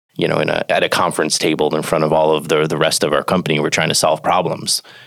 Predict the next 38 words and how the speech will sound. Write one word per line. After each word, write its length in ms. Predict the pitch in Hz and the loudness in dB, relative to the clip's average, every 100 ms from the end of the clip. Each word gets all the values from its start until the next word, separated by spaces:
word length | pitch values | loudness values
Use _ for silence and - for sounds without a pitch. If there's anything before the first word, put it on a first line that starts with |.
| - | -4
And 220 | 80 76 | -2 2
that's 260 | 92 82 92 | 2 0 0
really 340 | 87 110 101 | 2 4 2
comforting 540 | - 113 92 92 90 85 | 2 0 2 2 2 0
to 100 | 82 | 0
me 360 | 87 101 85 | 2 4 2
because 400 | 82 78 87 - - | 2 0 0 -2 -4
I 160 | 85 92 | 0 2
need 260 | 87 90 | 2 0
to 60 | 90 | -2
be 140 | 80 | -2
challenged. 580 | - 80 80 80 82 - | -2 0 0 -2 -2 -2
I 80 | 92 | 0
need 240 | 90 90 85 | 0 0 0
to 60 | |
go 100 | 85 | 0
to 120 | 80 | 0
that 180 | 80 - | 0 0
place. 540 | - 80 78 - - - | 0 -2 -2 -2 -4 -2
Um, 520 | 76 76 78 82 80 | -2 -2 -4 -8 -8
and 140 | - 80 | -6 -4
it, 80 | - | -4
it, 160 | 85 85 | -4 -6
it's, 320 | - - - _ _ - | -8 -10 -10 _ _ -4
it's 200 | - - | -2 2
something 340 | - 104 98 92 | 2 4 4 4
that 200 | 92 90 | 4 4
now 180 | 92 92 | 2 2
I'm 120 | 85 | 2
cascading 480 | 95 85 95 82 82 | 0 0 0 0 2
down 240 | 82 85 | 2 2
and, 120 | 82 | 0
and 160 | 82 85 | -2 0
trying 220 | 98 90 | 0 0
to 60 | 85 | 0
do 160 | 87 | 0
with, 160 | 82 87 | 0 2
uh, 240 | 80 78 | 2 0